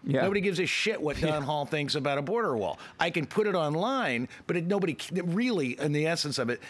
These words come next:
Speaker 2: it doesn't really count.
Speaker 1: Well, people might care what, what you think. That the
Speaker 2: Yeah, but it
Speaker 1: opinion,
Speaker 2: doesn't
Speaker 1: but
Speaker 2: really
Speaker 1: it doesn't
Speaker 2: make any
Speaker 1: matter
Speaker 2: difference.
Speaker 1: because it's not gonna
Speaker 2: Yeah.
Speaker 1: make a difference. Yeah.
Speaker 2: Yeah, it's just, just, it's just white
Speaker 1: So the
Speaker 2: noise.
Speaker 1: im-,
Speaker 2: And
Speaker 1: so whether or not the opinion counts or matters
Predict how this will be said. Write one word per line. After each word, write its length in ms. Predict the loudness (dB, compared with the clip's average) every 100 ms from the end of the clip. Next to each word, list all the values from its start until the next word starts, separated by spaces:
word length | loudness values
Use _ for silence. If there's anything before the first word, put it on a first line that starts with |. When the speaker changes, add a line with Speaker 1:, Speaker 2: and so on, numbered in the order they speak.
| -4
Speaker 2:
it 100 | 0
doesn't 240 | 2 2 2
really 200 | 2 2
count. 480 | 0 -2 -2 -4 0
Speaker 1:
Well, 160 | 2
people 280 | 4 2 0
might 240 | 0 -2 -2
care 260 | -2 2
what, 220 | 2 0 0
what 180 | 0 0
you 120 | -2
think. 440 | -2 0 0 0
That 180 | 0 0
the 80 | 0
Speaker 2:
Yeah, 60 | 0
but 120 | 0
it 40 |
Speaker 1:
opinion, 120 | 0
Speaker 2:
doesn't 200 | 0 0 -2
Speaker 1:
but 60 |
Speaker 2:
really 100 | 0
Speaker 1:
it 60 | 0
doesn't 120 | 0
Speaker 2:
make 100 | -2
any 100 | -2
Speaker 1:
matter 200 | 0 0
Speaker 2:
difference. 180 | 0 -2
Speaker 1:
because 160 | 0
it's 120 | 0 0
not 140 | 0
gonna 60 | 0
Speaker 2:
Yeah. 40 | 0
Speaker 1:
make 60 |
a 20 | 0
difference. 480 | 0 -2 -4 -6 0
Yeah. 220 | 0 2
Speaker 2:
Yeah, 180 | 2 0
it's 120 | 0
just, 180 | -2 -2
just, 220 | -2 -2
it's 140 | -2 -2
just 260 | -4 -2
white 180 | -2 0
Speaker 1:
So 140 | 2
the 140 | 2 0
Speaker 2:
noise. 60 | 0
Speaker 1:
im-, 80 |
Speaker 2:
And 400 | 0 -2 -4 -6
Speaker 1:
so 160 | -2 0
whether 200 | 2 2
or 40 |
not 160 | 2 0
the 80 | -2
opinion 380 | 0 0 0 0
counts 680 | 0 0 0 0 -2 -4 -2
or 120 | 0
matters 680 | 2 4 4 2 2 0